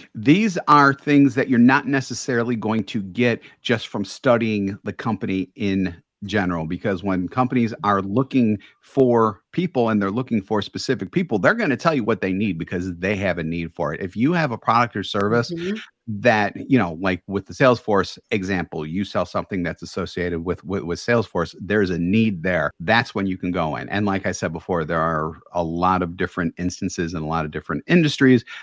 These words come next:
Speaker 1: that have that similar type of situation. So definitely look for those. And I think that we're, we're gonna wrap up with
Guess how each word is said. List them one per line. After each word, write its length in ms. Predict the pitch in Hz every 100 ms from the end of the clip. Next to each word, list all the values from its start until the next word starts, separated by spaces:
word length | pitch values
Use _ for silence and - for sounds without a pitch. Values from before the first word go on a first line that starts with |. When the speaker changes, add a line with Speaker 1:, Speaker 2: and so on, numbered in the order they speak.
| -
Speaker 1:
that 180 | 120 110
have 300 | 104 120 104
that 200 | 110 -
similar 540 | - 127 113 107 98
type 340 | 95 - 90 -
of 140 | - 80
situation. 840 | - 95 - 90 85 87 - 78
So 220 | - 92
definitely 920 | 90 90 - 143 143 139 127 127 117 - - - _
look 420 | 104 101 104 - _ _
for 420 | - - 95 87 85
those. 440 | 85 85 80 76
And 200 | - 107
I 80 | 107
think 300 | - 214 -
that 220 | 123 - _ -
we're, 560 | 113 104 110 117 110 104
we're 120 | 110
gonna 160 | 117 101
wrap 300 | 120 131 131
up 180 | 117
with 260 | 123 113